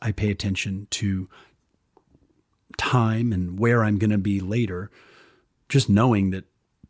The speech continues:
it's naturally gonna flow, knowing that I'll show up to wherever I've agreed to be,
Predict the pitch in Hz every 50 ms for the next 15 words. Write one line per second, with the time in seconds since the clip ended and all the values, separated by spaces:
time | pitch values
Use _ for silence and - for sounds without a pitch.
0 | _ _ - 123 104 - 107 101 101 101 - - 95 92 90 90 90 - - -
1 | 92 85 87 101 107 _ _ _ _ _ _ _ _ _ _ _ _ _ _ _
2 | _ _ _ _ _ _ _ _ _ _ _ - 151 156 151 120 98 90 85 87
3 | 87 85 82 85 - - 90 85 85 87 120 - _ - - 95 90 92 95 95
4 | 95 92 90 87 87 90 101 95 92 - 98 95 95 92 - - 107 90 - 90
5 | 87 104 127 120